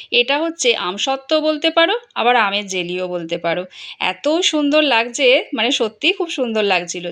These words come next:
চলো এবার দেখিয়ে দিই কীভাবে বানিয়েছি। এখানে প্রায় আম আছে দু কেজি। আর এখন তো বাজারে বুঝতেই পারছো প্রচুর আম, তবে আমগুলো কিন্তু একদম কাঁচা নয়, হালকা হালকা দেখো ইয়েলো কালার ধরেছে, সবে পাক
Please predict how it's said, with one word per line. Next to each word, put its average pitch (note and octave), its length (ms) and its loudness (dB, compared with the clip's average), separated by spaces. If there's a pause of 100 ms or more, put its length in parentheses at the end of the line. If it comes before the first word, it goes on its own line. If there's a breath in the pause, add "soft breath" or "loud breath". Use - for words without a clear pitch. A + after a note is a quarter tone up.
চলো B3+ 180 -2 (100)
এবার A3+ 140 -4 (100)
দেখিয়ে G3+ 320 -2
দিই C#4 180 -6
কীভাবে G#3 300 -4 (100)
বানিয়েছি। E3+ 500 -4 (520 loud breath)
এখানে C#4 340 0 (500)
প্রায় A#3+ 280 2 (460 loud breath)
আম A3 100 -2 (100)
আছে B3 160 -6 (100)
দু A3+ 160 -6
কেজি। F3 280 -4 (420)
আর A#3 180 -2 (120)
এখন B3+ 260 -8
তো E4 60 -2
বাজারে A#3 340 0 (200)
বুঝতেই G#3 360 -2
পারছো A#3+ 220 -2 (120)
প্রচুর G3+ 360 -2 (120)
আম, C#4 80 0 (260 loud breath)
তবে B3 180 4 (120)
আমগুলো A#3+ 360 -2
কিন্তু D4 200 -4 (180)
একদম A3+ 300 0 (100)
কাঁচা G3+ 320 0
নয়, F3 220 -2
হালকা C4+ 360 0
হালকা D4 280 -2
দেখো B3 200 0 (120)
ইয়েলো B3 260 4
কালার G#3+ 380 2
ধরেছে, F#3+ 260 -4 (100)
সবে B3 180 0 (100)
পাক G#3+ 140 2